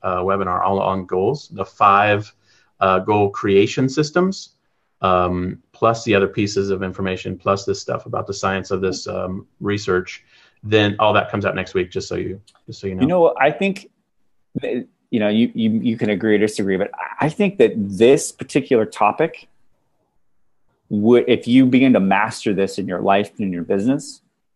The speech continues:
Speaker 2: will produce far more results than anybody learning the newest, latest traffic technique or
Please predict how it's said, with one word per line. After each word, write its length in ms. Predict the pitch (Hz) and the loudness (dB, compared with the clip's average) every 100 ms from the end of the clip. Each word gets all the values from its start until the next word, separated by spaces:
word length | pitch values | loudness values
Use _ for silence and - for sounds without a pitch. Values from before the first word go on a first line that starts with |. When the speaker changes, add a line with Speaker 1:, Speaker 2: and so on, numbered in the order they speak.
| _ _ _ _ _ | _ _ _ _ _
Speaker 2:
will 280 | 117 117 104 | 2 4 4
produce 500 | - 127 123 113 - | 2 2 4 4 0
far 580 | - - 139 139 151 143 | -16 2 6 8 6 4
more 340 | 131 131 123 | 4 4 4
results 760 | 117 101 95 110 180 - - - _ _ _ _ _ | 0 0 2 2 2 -6 -20 -20 _ _ _ _ _
than 380 | 101 117 107 107 - | -4 0 0 -2 0
anybody 440 | 123 131 120 117 | 2 4 4 4
learning 440 | 113 113 117 113 104 | 2 0 0 0 0
the 80 | |
newest, 500 | 101 104 110 110 - | 0 0 0 0 -2
latest 460 | 104 104 104 95 - | 0 2 2 0 -6
traffic 640 | - 104 98 107 - - _ _ _ | 0 0 2 -4 -6 -20 _ _ _
technique 640 | - 196 107 101 101 - - _ _ _ | 0 0 0 -2 -4 -8 -20 _ _ _
or 500 | 104 98 95 90 87 | -2 2 2 2 -2